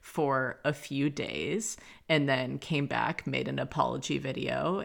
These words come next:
and gained most of those subscribers he lost back. Obviously still lost a handful of followers, and I'm sure that a lot of people didn't really trust him anymore after that happened.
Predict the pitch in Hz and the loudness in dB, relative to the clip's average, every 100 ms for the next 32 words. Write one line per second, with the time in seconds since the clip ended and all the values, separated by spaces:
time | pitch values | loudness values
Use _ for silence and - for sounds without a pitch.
0 | - 143 139 143 - 135 123 135 147 143 | -6 -6 -4 -6 -6 -4 -4 -4 -6 -4
1 | 131 127 127 143 - - - - - 147 | -4 -4 -4 -4 -4 -6 -8 -6 -2 -2
2 | 147 143 147 151 - 139 127 120 156 - | 0 0 0 -4 -2 -2 -2 -2 -4 -4
3 | 143 131 - - - 131 175 - 135 123 | -4 -2 -2 -4 0 2 0 2 2 2
4 | 131 147 143 147 - 117 127 71 - - | 0 -2 -2 -4 -4 -4 -2 2 2 0
5 | - - - - - 156 135 120 147 131 | -8 -12 -16 -10 -2 0 0 -2 -4 -2
6 | - - 127 143 220 214 202 196 190 190 | -2 -2 -2 2 4 6 4 2 2 0
7 | - 147 143 - 143 135 135 135 139 - | -2 -2 -2 -2 -2 -2 0 0 -2 -4
8 | - 139 131 131 - - - 147 135 - | -4 -4 -4 -6 -6 -12 -2 -2 -2 -4
9 | 123 143 - 196 190 220 185 175 170 165 | -6 -4 2 2 2 2 2 2 0 -2
10 | 160 160 - - - 156 - 160 160 - | 0 0 0 -2 -2 -2 -4 0 2 2
11 | 143 143 | -2 -6